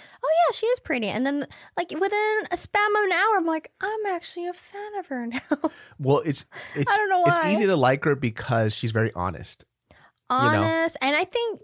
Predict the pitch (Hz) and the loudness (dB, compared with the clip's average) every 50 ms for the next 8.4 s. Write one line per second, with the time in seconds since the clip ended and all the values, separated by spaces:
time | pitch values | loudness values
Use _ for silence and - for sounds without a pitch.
0 | _ - - - 370 359 349 - 403 370 302 247 240 247 240 208 180 - - 208 | _ -12 -6 -2 0 0 0 0 -2 0 0 0 -2 0 -2 -2 -4 -4 -4 -4
1 | 226 226 - - - - 240 - - 226 196 147 175 180 180 208 240 240 240 - | -4 -6 -8 -10 -14 -14 -18 -4 0 2 4 4 4 2 4 4 4 4 2 0
2 | - - - - 170 165 - 247 233 220 196 208 226 233 240 190 165 143 123 120 | -8 -20 -12 -10 -8 -4 0 2 2 2 2 2 2 2 4 4 4 4 4 2
3 | - 139 107 101 104 92 78 - - 220 226 220 202 - - 127 151 160 151 165 | 0 -2 -2 -2 -4 -8 -10 -8 -8 -8 -8 -8 -8 -6 -2 0 0 2 2 2
4 | 190 190 - - _ - 110 - - - - 113 123 139 139 131 - - 107 104 | 0 0 -2 -8 _ -12 -12 -12 -12 -10 -6 -4 -4 -2 -2 -2 -2 -2 -2 -2
5 | 98 98 95 90 90 - - 87 98 101 98 107 113 120 135 135 - - 85 104 | -2 -4 -4 -6 -8 -8 -6 -6 -4 -4 -2 -4 -4 -4 -6 -10 -8 -6 -4 -4
6 | - - 92 107 110 110 110 113 117 117 - 90 95 90 60 71 85 85 78 80 | -4 -2 -4 -4 -4 -4 -4 -4 -6 -4 -4 -4 -4 -4 -6 -8 -10 -10 -10 -12
7 | 82 104 - 101 101 95 98 - 107 107 - - - 104 104 95 - - 82 87 | -12 -8 -6 -6 -6 -6 -6 -6 -6 -6 -6 -6 -8 -8 -8 -6 -6 -6 -8 -8
8 | 95 101 101 - 110 101 101 | -8 -10 -10 -8 -8 -8 -8